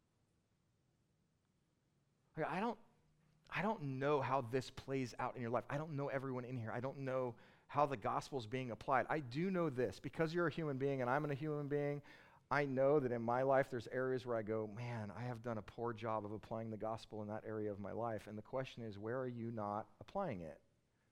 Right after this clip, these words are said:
Where are you attempting to do it on your own? Where are you living in light of death instead of resurrection? Where have you given up? Where do you believe there's no hope?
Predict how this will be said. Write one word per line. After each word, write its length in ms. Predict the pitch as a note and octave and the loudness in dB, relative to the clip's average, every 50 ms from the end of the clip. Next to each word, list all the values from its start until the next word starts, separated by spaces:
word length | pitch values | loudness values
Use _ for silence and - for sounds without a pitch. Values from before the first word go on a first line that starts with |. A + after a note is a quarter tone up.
| _ _ _ _ _ _ _ _ _ _ _ _ _ _ _ _ _ _ _ _ _ _ _ _ _ _ _ _ - | _ _ _ _ _ _ _ _ _ _ _ _ _ _ _ _ _ _ _ _ _ _ _ _ _ _ _ _ -4
Where 160 | B2+ B2 C#3 | 0 2 4
are 80 | C#3 C#3+ | 4 2
you 480 | C#3 C3+ C3 B2+ B2+ B2+ A#2+ A#2 A#2+ B2 - - _ _ _ - | 2 2 0 0 2 2 0 0 -2 -6 -12 -20 _ _ _ -12
attempting 460 | A#2 - - D#3 D#3 - E3 D3 C#3 | -8 -2 -2 -2 -2 0 -4 -4 -2
to 100 | B2+ C3+ | -4 -2
do 160 | A#2+ B2+ B2 | 0 2 2
it 60 | B2 | 4
on 140 | A#2 A2+ A2+ | 4 4 2
your 120 | G#2+ G#2+ A2+ | 2 2 2
own? 220 | A2+ F#2 D2+ D2+ F2 F2+ - _ _ _ _ _ _ _ _ _ _ _ _ _ _ _ _ _ _ _ _ _ _ _ _ _ _ _ _ _ _ _ _ _ | 0 0 -2 -6 -12 -16 -20 _ _ _ _ _ _ _ _ _ _ _ _ _ _ _ _ _ _ _ _ _ _ _ _ _ _ _ _ _ _ _ _ _
Where 200 | - A#2+ C3+ C#3 | 0 4 6 8
are 60 | C#3 C#3 | 8 6
you 180 | C3+ C3+ C3 | 6 4 4
living 300 | B2 C3 C3 B2 C#3 C3 | 4 4 4 4 4 0
in 80 | A#2+ A2 | 2 2
light 240 | A2+ A2+ A2+ A#2 A#2+ | 4 6 6 6 4
of 140 | A2 G2+ | 2 2
death 260 | - B2 A2+ A2 - B2+ | 2 2 2 2 0 -4
instead 300 | A2+ - - - A#2 G#2+ | -8 -6 -2 0 0 0
of 100 | G2 G#2+ | 0 -2
resurrection? 640 | A2 G2+ G2+ G2+ G#2+ A2 A2 - - - F#2+ D#2+ C#2+ E2+ G2 G2+ _ _ _ _ _ _ _ _ _ _ _ _ _ _ _ _ _ _ _ _ _ _ _ _ _ _ _ _ _ _ - | -2 -2 -2 0 0 0 0 -2 -10 -12 -12 -12 -14 -16 -18 -20 _ _ _ _ _ _ _ _ _ _ _ _ _ _ _ _ _ _ _ _ _ _ _ _ _ _ _ _ _ _ -6
Where 220 | - A2+ B2+ B2+ B2+ | 0 2 4 4 4
have 140 | C#3 A#2 | 4 2
you 80 | A#2 A2+ | 0 0
given 260 | G#2+ A#2 A2 G2+ G#2 | 0 0 2 2 2
up? 220 | G#2 G2+ F2 - - - _ _ _ _ _ _ _ _ _ _ _ _ _ _ _ _ _ _ _ _ _ _ _ _ _ _ - | 2 0 0 -2 -6 -12 _ _ _ _ _ _ _ _ _ _ _ _ _ _ _ _ _ _ _ _ _ _ _ _ _ _ -6
Where 220 | C3 B2+ C3 C3 | 0 4 4 4
do 60 | B2+ B2+ | 4 4
you 80 | B2+ | 0
believe 320 | A#2+ B2+ B2 A#2+ A#2+ G#2+ G#2+ | 0 0 0 0 0 0 0
there's 220 | A#2 A2 G2 F#2+ | 0 -2 -2 -2
no 140 | A2 G#2+ G2+ | -4 -4 -2
hope? 400 | G2 A2+ A#2 G2 D2 - - | -2 0 -2 -2 -2 -6 -12